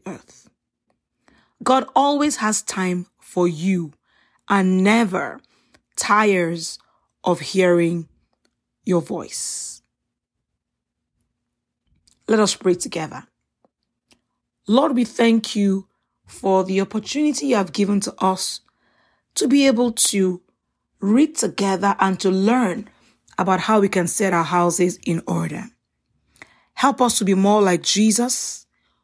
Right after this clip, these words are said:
who took the time to speak to his disciples to set their houses in order, who took the time to set his, his own house in order before departing the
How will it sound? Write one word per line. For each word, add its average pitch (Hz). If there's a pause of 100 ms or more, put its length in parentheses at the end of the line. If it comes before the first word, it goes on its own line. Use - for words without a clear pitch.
(120)
who 359
took 302
the 226
time 226 (560)
to 233
speak -
to 214 (160)
his -
disciples 226 (420)
to 220
set 208
their 185
houses 190
in 180
order, 175 (720)
who 392
took 269
the 233
time 269 (1040)
to 226
set 269
his, 226 (180)
his 208
own 233
house 220
in 190
order 220
before 190
departing 180
the 165